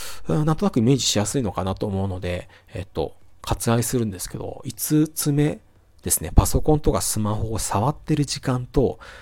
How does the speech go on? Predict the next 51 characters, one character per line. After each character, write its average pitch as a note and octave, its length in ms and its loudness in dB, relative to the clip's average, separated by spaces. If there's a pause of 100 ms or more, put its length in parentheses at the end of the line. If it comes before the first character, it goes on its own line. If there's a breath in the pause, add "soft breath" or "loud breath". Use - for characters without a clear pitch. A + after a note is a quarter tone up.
(260 loud breath)
何 A#2+ 460 2
し - 80 0
て - 100 -2
ん F2+ 60 -2
の D#2+ 80 -8
か - 220 -8 (120)
を A#2 300 4 (420 loud breath)
計 B2+ 260 2
測 - 260 0
す - 120 0
る A#2+ 80 4
っ - 40 -4
て - 240 -10
い - 20 -4
う F2 40 -10
の E2 60 -8
を - 40 -10
最 - 400 -6
近 C#3+ 240 -6
始 A2 300 -8
め A2+ 120 -4
た - 160 -8
ん G2+ 80 -8
で E2 100 -12
す - 120 -8
け F2 80 -8
ど、 F#2 60 -10
こ - 140 -10
れ C3 60 -2
が C#3 80 -2
多 C#3+ 80 2
分、 G#2 220 -4 (460 loud breath)
え F2+ 160 -4
ー E2+ 40 -6
っ - 40 -10 (420)
と、 E2 320 -2 (340)
ま G#2+ 60 -4
あ、 - 20 -8
と - 140 -4
て E3 80 4
も D3+ 260 2 (420)
良 C#3+ 200 8
い G#2 40 2
と D#2 120 -8
い C#2+ 100 -4
う D2+ 60 -10
か、 E2+ 280 -4 (640 loud breath)
個 - 140 4
人 F#3 220 2
的 G3 240 0
に G#3+ 240 0